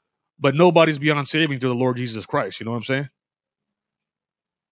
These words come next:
But the minute that you take God out and you don't have that reference point of what absolute truth is, then therefore in this postmodernist structure, you have, everybody has their quote unquote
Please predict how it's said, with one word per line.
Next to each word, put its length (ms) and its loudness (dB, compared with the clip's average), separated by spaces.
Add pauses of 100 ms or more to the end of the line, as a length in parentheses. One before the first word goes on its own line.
(1080)
But 140 6
the 80 6
minute 240 6
that 140 4
you 80 0
take 260 2
God 300 4
out 140 4
and 100 -4
you 80 2
don't 160 0
have 180 0
that 140 2
reference 500 0
point 340 0
of 160 -2
what 260 2
absolute 440 0
truth 320 -2
is, 220 0
then 380 2 (320)
therefore 580 4
in 60 -4
this 160 -6
postmodernist 760 0
structure, 640 -2 (1080)
you 300 4
have, 260 4
everybody 460 2
has 380 -2
their 240 2
quote 240 2
unquote 440 2